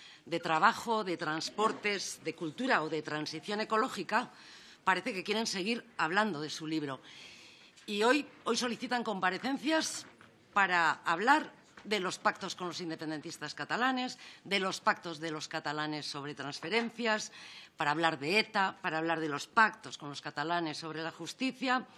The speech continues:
una y otra vez para hablar de lo mismo. Nada, absolutamente nada, sobre la carestía de los alimentos,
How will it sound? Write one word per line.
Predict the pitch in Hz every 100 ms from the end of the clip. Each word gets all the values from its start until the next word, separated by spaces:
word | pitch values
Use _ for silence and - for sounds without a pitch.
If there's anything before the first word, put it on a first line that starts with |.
| - - - _ -
una | 277 269 214
y | 202 220
otra | 208 180
vez | 180 214 -
para | 165 139
hablar | 143 170 -
de | 147 147
lo | 139
mismo. | 151 - 120 - - - - -
Nada, | - 190 247 302 240 - _ - _ -
absolutamente | 165 - 190 180 180 170 175
nada, | 220 254 262 -
sobre | - 175
la | 156 156
carestía | 156 151 - 175
de |
los | 156 135
alimentos, | 147 147 214 233 240 220 208